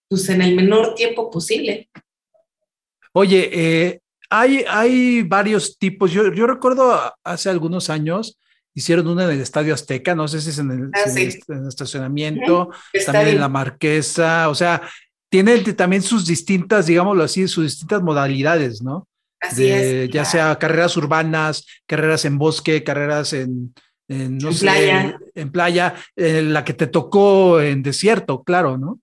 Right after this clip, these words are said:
Speaker 1: Uf, no sabes. Los mundiales van dos a los que asisto. La primera fue en Tahoe, que nos nevó en el dos mil diecinueve,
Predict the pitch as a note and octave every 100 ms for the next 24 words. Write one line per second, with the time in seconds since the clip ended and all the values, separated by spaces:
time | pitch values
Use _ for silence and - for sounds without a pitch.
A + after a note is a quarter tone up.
0 | _ _ _ _ - G3+ F#3+ - - _
1 | _ - G3+ A3 A3+ A3+ G3 F#3 F3+ F3+
2 | - - _ _ _ _ - _ _ _
3 | - B3 B3 B3 B3 A#3+ B3 A#3+ B3+ C4+
4 | D4+ G4+ D5+ - - - B3+ B3+ A#3 B3
5 | F#4+ - - F#3+ F3+ F3 F3 E3+ F3+ -
6 | - D#3 D3 F3 F#3 F#3 G#3 A3 A#3 A#3
7 | A3 G#3+ G#3+ G3+ - G3+ A3+ F4+ - -
8 | G3+ F#3 F3+ F3 E3+ F#3 A3+ A3+ F3+ E3+
9 | F3 F#3 F#3+ F#3+ - E3+ F#3+ A#3+ -